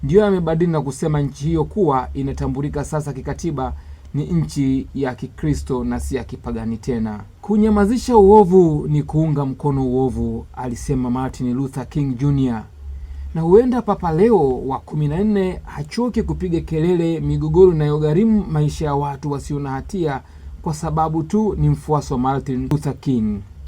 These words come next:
ambapo mwanzoni mwa mwezi huu wa Novemba, Papa Leo ameonyesha huzuni kubwa kutokana na machafuko yanayoendelea nchini Sudani, hususan katika jiji la El Fasher.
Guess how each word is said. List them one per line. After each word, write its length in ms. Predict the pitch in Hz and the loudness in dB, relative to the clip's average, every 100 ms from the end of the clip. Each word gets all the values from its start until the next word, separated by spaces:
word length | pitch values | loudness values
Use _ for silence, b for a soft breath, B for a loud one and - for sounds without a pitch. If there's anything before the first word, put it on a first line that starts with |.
| - | -14
ambapo 460 | - 113 143 151 160 | -8 -4 -2 -2 -2
mwanzoni 480 | 156 160 151 226 208 | -2 2 2 4 2
mwa 120 | 170 | 0
mwezi 280 | 156 156 147 | 0 0 2
huu 140 | 196 | 2
wa 120 | 190 | 2
Novemba, 600 | 151 139 165 208 139 135 147 B B B - | 2 0 0 0 0 -2 -6 B B B -8
Papa 260 | 151 156 | -4 0
Leo 500 | 143 208 208 170 175 - | 2 4 4 2 0 -4
ameonyesha 640 | 147 147 147 156 175 185 | 0 2 2 2 0 -4
huzuni 420 | 143 147 170 165 | -4 -2 -2 -4
kubwa 380 | 156 233 202 185 | -6 -4 0 0
kutokana 520 | 165 156 151 - 165 156 | 0 -4 -4 -2 -4 -2
na 100 | 147 | -4
machafuko 680 | 143 165 - 202 - 185 | -4 -6 -4 -6 -2 0
yanayoendelea 580 | 156 156 151 135 147 147 | 2 0 0 0 0 0
nchini 320 | 135 - 139 | -2 -6 -8
Sudani, 600 | 135 143 127 131 120 107 101 B B B B - | -8 -8 -6 -4 -4 -6 -10 B B B B -6
hususan 640 | 135 - 185 - 156 147 135 | -6 0 0 0 -2 -2 -2
katika 420 | 139 151 147 127 | -6 -4 -4 -2
jiji 520 | 165 170 165 175 175 | 0 0 2 2 2
la 160 | 156 147 | 0 0
El 160 | 139 | -2
Fasher. 460 | 131 165 - 120 | -2 -4 -4 -8